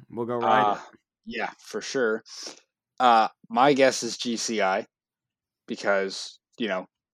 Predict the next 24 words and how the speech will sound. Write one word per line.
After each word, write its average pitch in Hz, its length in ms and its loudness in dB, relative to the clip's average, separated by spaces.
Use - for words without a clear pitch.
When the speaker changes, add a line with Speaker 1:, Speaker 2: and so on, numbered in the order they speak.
Speaker 2:
Thunderhead, 113 520 2
they, 107 180 -2
they 101 200 -2
retrack 110 560 0
that 107 340 4
regularly 110 920 -2
and 104 240 -8
it 104 120 -6
hasn't 107 320 -4
had 104 180 -2
any 101 180 -6
major 101 300 -6
issues. 104 540 -10
They've 107 160 -2
never 113 320 -2
worked 120 420 -4
with 117 140 -4
a 110 60 -14
Gravity 120 420 2
Group, 98 300 -6
an 117 100 0
R 117 180 6
M 110 140 -4
C, 113 420 -2